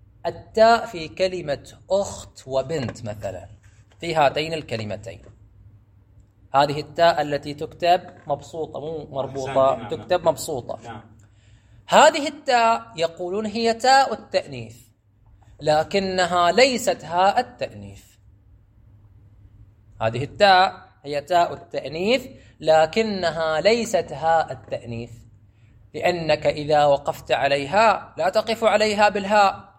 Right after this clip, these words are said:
Speaker 1: لا تقول: "هذه أخ" مثلًا، واضحة؟ تقول: "هذه أخت"،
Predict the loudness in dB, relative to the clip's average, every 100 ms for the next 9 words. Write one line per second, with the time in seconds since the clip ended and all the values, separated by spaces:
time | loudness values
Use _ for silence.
0 | -2 0 0 -2 2 4 4 2 -4 -2
1 | -2 -2 -4 0 2 0 -6 -10 -6 -4
2 | -4 -6 -8 -20 _ _ _ _ _ _
3 | _ _ 4 4 2 -2 -2 -4 -6 -2
4 | 0 0 0 2 0 0